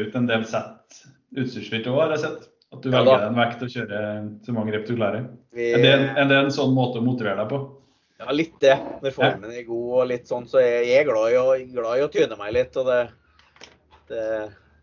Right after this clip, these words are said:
Speaker 2: du kan blande pusten i det, <laughs> det opplegget.
Speaker 1: <laughs> Ja, ja, ja.
Speaker 2: Det er ikke vanskelig i hele tatt, så det
Speaker 1: <laughs> Helt klart. Nei, ehm, du er jo en inspirasjon for mange i Styrkeløft Norge, tror jeg, og i hvert fall av folk jeg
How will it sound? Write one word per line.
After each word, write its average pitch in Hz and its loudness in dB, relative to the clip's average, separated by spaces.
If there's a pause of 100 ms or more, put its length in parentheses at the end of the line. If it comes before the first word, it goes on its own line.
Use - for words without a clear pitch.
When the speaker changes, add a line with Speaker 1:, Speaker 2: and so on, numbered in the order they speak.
(160)
Speaker 2:
du 120 -14
kan 113 -6
blande 135 4
pusten 110 -12
i 120 -4
det, 117 -2
<laughs> - -18
det 123 -14
opplegget. 110 -2
Speaker 1:
<laughs> 180 2
Ja, 135 0
ja, 123 0
ja. 117 0
Speaker 2:
Det 117 2
er 117 0
ikke 123 -4
vanskelig 120 -2
i 131 4
hele 107 2
tatt, 101 -6
så - -14
det 117 -6
Speaker 1:
<laughs> - -12 (800)
Helt 127 -4
klart. 123 0 (360)
Nei, 135 6 (100)
ehm, 165 4 (1200)
du 151 -6
er 143 4
jo 143 -2
en 185 -6
inspirasjon 165 -6
for 147 -6
mange 170 -2
i 170 -2
Styrkeløft 127 -2
Norge, 117 2 (880)
tror 131 2
jeg, 135 6
og 151 2
i 147 0
hvert - 0
fall 123 -4
av 156 -4
folk 135 -6
jeg 127 -2